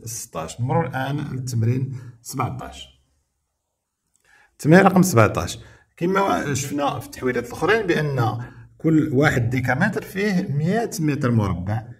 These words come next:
كي بحال كنضربو بجوج أصفار. إذا تمنية ديكامتر مربع هي تمنمية متر مربع. تمنمية متر مربع كتساوي تلتمية متر مربع. شحال كتبقى لها باش تكمل؟ زائد خمسمية متر مربع. خمسمية وتلتمية، تمنمية متر مربع كتساوي لنا هاد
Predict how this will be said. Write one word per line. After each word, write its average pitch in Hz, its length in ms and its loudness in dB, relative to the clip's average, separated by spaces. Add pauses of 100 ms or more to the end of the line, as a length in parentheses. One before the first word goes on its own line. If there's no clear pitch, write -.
(120)
كي - 80 -12
بحال 156 200 2
كنضربو 156 340 4
بجوج 156 140 2
أصفار. 110 360 0
إذا 113 220 2
تمنية 156 300 2
ديكامتر 123 520 0
مربع 107 580 0 (280)
هي 143 240 0
تمنمية 151 680 4 (100)
متر 127 300 -2
مربع. 98 480 -6 (480)
تمنمية 160 560 2
متر 131 240 -2
مربع 113 520 -2
كتساوي 123 340 -4
تلتمية 120 460 -2
متر 113 200 0
مربع. 113 320 0
شحال - 200 0
كتبقى 180 320 0
لها 131 100 0
باش 131 140 -4
تكمل؟ 170 280 -2
زائد 143 360 0
خمسمية 110 640 -8 (600)
متر 107 360 0
مربع. 92 580 0 (360)
خمسمية 120 420 2
وتلتمية، 117 440 0
تمنمية 131 500 -2
متر 117 220 0
مربع 110 440 0
كتساوي 113 500 -6
لنا 262 360 -4
هاد 135 200 -8